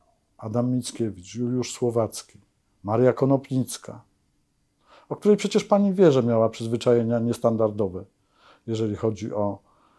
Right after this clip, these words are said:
kwestie intymne, ale jednak pisała po polsku i pięknie.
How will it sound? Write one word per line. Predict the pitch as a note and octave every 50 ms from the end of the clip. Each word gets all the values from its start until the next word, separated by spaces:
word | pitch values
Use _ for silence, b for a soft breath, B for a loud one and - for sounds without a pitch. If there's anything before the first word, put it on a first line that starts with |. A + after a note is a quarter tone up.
| _ _
kwestie | _ - - A#2 - - A#2
intymne, | A2 G#2+ G2 - G2+ F#2 F2+ F#2 F#2 F#2+ - _ _ _ _ _ _ _ _ _ _ _ _ _ _
ale | - G2+ G#2+ G#2
jednak | G#2+ G2+ A#2 A2+ - -
pisała | _ - A#2+ - - F#2 F2 F2+ F#2 G2 A2 A2+ _ _ _ _ _ _ _ _ _ _
po | G2+ F#2+
polsku | - B2 A#2 A2 A2+ - - - A2
i | G#2+ G2+
pięknie. | - - G#2 F#2 E2+ E2 - - - G2